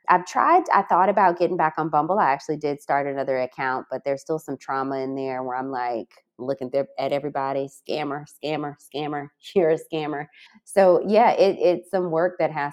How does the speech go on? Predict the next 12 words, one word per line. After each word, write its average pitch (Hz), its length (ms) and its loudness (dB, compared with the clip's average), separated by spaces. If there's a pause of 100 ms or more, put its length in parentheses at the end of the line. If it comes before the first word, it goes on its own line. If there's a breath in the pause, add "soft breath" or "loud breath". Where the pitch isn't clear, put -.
to 160 60 -10
be 139 160 -8
done, 135 380 -6
but 127 240 -2 (220)
I 208 80 2
guess 427 180 2 (100)
dating 180 360 4
can 175 160 -2
be 160 140 -2
fun 143 560 -2
abroad. 139 520 0
It's, - 360 -2